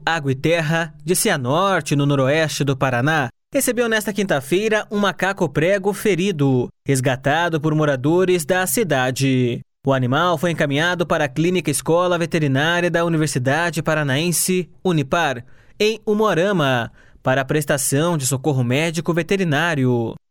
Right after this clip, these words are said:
Após o exame de raio-x constatar uma fratura no fêmur, o macaco precisou passar por um procedimento cirúrgico. É esse cuidado que pode, no futuro, permitir a recuperação completa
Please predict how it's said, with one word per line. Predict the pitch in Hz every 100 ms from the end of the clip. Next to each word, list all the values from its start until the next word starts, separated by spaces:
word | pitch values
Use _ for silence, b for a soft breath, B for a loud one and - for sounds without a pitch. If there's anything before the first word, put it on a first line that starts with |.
| -
Após | 131 127 131 143 160
o | 147
exame | 143 123 151 160 156
de | 156
raio-x | 147 147 131 - 165 160
constatar | - 160 156 131 151 160 156
uma | 156 165
fratura | 156 156 135 - 143 175 165
no | 135
fêmur, | 123 160 165 170 165 160 _
o | -
macaco | 240 196 180 202 202
precisou | 190 160 147 196
passar | 196 156 185 190
por | -
um | 196
procedimento | 196 185 185 156 143 185 196 190
cirúrgico. | - 175 214 180 156 - 135 123 113 - _ -
É | 120
esse | 135 151
cuidado | 156 135 131 147 170 160
que | 151
pode, | 135 151 165 160 156
no |
futuro, | 147 139 147 165 160 160 160 B B B
permitir | 254 240 202 226
a | 208
recuperação | 202 202 180 160 - 208
completa | 196 196 175 - 156 196 196 196 196